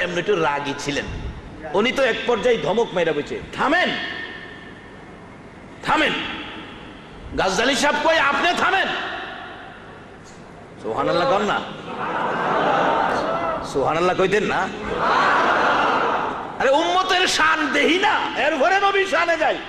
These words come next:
মুসা আলাইহিস সালাম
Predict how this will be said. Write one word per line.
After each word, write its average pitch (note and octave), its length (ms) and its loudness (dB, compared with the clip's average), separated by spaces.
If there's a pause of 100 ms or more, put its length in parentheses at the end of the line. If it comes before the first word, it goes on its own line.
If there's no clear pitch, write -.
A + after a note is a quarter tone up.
(4000)
মুসা E3+ 240 0
আলাইহিস A3 200 2
সালাম C4 260 4